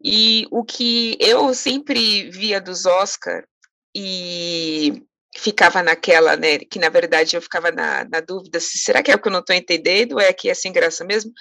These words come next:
são as piadinhas, né? As piadinhas difíceis de entender, que só eles entendem no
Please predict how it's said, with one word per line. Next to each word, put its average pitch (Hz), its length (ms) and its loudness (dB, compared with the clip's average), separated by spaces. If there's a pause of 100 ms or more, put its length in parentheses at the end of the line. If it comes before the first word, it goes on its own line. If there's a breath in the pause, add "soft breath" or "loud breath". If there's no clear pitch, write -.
(400 loud breath)
são 269 180 0
as 262 100 4
piadinhas, 233 760 2
né? 208 220 -6 (340)
As 220 140 -2
piadinhas 220 640 2 (120)
difíceis 294 640 2
de 208 80 0
entender, 202 500 4
que 214 180 -8
só - 220 0
eles 143 300 4
entendem - 340 2
no 151 80 4